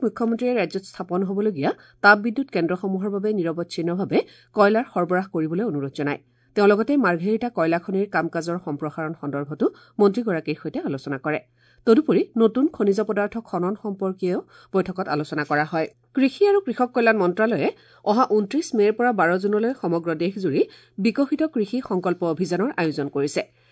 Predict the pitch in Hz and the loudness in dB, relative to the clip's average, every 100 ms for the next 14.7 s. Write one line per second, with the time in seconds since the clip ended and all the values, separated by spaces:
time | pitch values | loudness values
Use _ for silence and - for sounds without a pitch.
0 | _ 220 214 233 277 311 277 247 285 330 | _ 6 6 6 4 4 2 0 0 0
1 | 240 156 - - _ _ - 247 285 302 | 0 0 0 -2 _ _ -2 2 2 4
2 | 302 294 302 - 180 175 226 226 233 254 | 2 2 0 0 0 0 -2 -2 -4 -6
3 | 214 170 175 190 214 208 202 156 160 175 | -4 -4 -2 -2 -2 -2 -2 -4 -2 -2
4 | 165 156 170 170 160 156 143 143 - 165 | -2 -2 -4 -4 -4 -4 -4 -6 -2 0
5 | - - _ _ 247 240 254 226 226 240 | 0 -6 _ _ 8 8 8 2 0 -2
6 | 233 233 254 - 185 202 190 - 190 190 | -2 -4 -4 -2 -2 -2 -4 -6 -8 -6
7 | 165 160 170 151 147 - 175 - _ _ | -4 -4 -4 -6 -6 -6 -4 -6 _ _
8 | - 262 220 240 233 - 175 - 240 277 | -2 4 4 4 0 0 -2 0 0 0
9 | 185 180 170 202 226 196 208 208 214 160 | 2 2 0 -6 -6 -6 -6 -6 -6 -6
10 | - 180 170 180 226 440 _ _ 220 220 | -8 -8 -6 -4 -4 -6 _ _ 4 4
11 | 220 247 - 302 196 175 196 220 233 185 | 2 -2 -4 -4 -2 -2 -2 -2 -2 -4
12 | 185 170 160 _ - 208 196 220 226 240 | -2 -2 -2 _ 0 0 2 0 0 0
13 | 220 185 - 226 208 196 196 208 214 160 | 0 -2 -4 -4 -4 -2 0 0 0 0
14 | 160 151 165 147 156 151 | -2 -4 -6 -6 -2 -2